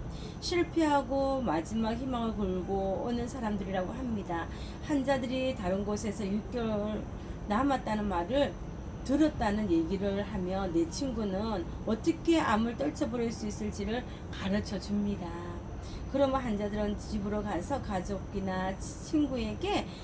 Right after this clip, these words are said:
자신이 들은 얘기를 합니다. 어떤 걸 해야 한다거나 무엇을 먹어야 한다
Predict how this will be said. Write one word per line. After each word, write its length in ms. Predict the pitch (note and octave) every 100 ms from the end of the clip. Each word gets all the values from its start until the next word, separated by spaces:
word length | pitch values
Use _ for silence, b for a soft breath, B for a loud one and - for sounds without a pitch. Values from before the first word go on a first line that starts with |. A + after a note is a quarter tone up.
| B
자신이 480 | - A#3 - D4 A#3
들은 260 | G#3 G3+ E3+
얘기를 320 | D#3 F3 F#3+
합니다. 720 | A#3 C#4+ A3+ F3+ F3 F3 F3 F3 E3+ B B B B - - - -
어떤 400 | G3+ - A3+ G#3
걸 300 | G#3 G3+ G#3
해야 360 | C4 A#3 G3+
한다거나 800 | G3 G#3 F#3+ F#3+ F#3+ G3 F#3 F#3
무엇을 600 | F#3+ F3+ F#3+ G#3 - G#3+ G3
먹어야 480 | F#3 G3+ G3 G3 F#3+
한다 460 | G#3 G#3+ F#3+ F#3+